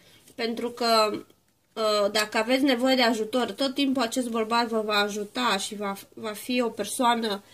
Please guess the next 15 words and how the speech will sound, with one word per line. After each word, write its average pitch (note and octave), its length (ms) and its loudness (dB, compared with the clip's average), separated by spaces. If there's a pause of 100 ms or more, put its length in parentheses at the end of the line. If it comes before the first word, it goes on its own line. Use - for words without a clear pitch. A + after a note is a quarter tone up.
(340)
foarte C#4+ 480 0
bună G3+ 320 2
pentru F#3 300 -6
dumneavoastră. F3 1200 -6 (800)
Veți A3 260 -6
avea B3 240 4
o A#3+ 60 2
creștere F#3+ 880 -2 (800)
și F#3+ 560 -4 (460)
foarte A3 460 -4
bine F#3 340 -4
cu F#3 140 -12
acest F#3 400 -12 (120)
om. G3+ 320 -6 (1300)
Dacă A#3+ 760 2